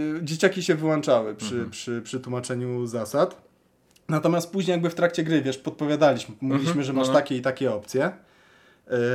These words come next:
Speaker 1: Ym, no ja powiem s-, szczerze, że ja nie byłbym w stanie teraz wytłumaczyć tej gry, nie? Mówię, częściowo przez, przez samego tłumaczącego, ale, ale mimo wszystko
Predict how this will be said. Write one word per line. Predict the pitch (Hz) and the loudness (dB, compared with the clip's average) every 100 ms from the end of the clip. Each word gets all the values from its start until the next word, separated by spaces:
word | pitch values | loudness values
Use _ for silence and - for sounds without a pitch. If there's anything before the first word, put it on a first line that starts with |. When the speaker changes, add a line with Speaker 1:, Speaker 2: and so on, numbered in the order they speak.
| 123 | -2
Speaker 1:
Ym, | 127 123 123 123 | -4 -6 -8 -6
no | 143 | 0
ja | 170 | 2
powiem | 226 226 | 4 2
s-, | 208 190 185 | 0 -6 -6
szczerze, | - 196 196 | 0 2 2
że | 190 | 4
ja | 202 | 4
nie | 196 190 | 4 2
byłbym | 185 185 | 0 -2
w | |
stanie | 185 175 175 | 2 0 0
teraz | 170 160 | -2 -4
wytłumaczyć | 160 170 127 113 95 | -2 0 0 0 -8
tej | 101 | -8
gry, | 98 | -8
nie? | 123 143 | -8 -4
Mówię, | 143 135 127 - | -2 -2 -4 -6
częściowo | 247 226 196 180 | -6 -2 0 0
przez, | 170 160 | -2 -6
przez | - 151 | -6 -6
samego | - 151 151 139 | -2 -2 -2 -4
tłumaczącego, | 139 139 135 127 175 165 151 | -4 -4 -4 -2 0 2 0
ale, | 139 135 131 131 | 2 4 4 4
ale | 147 | 0
mimo | 147 147 | 0 0
wszystko | - 120 - 104 101 | -2 -4 -6 -8 -8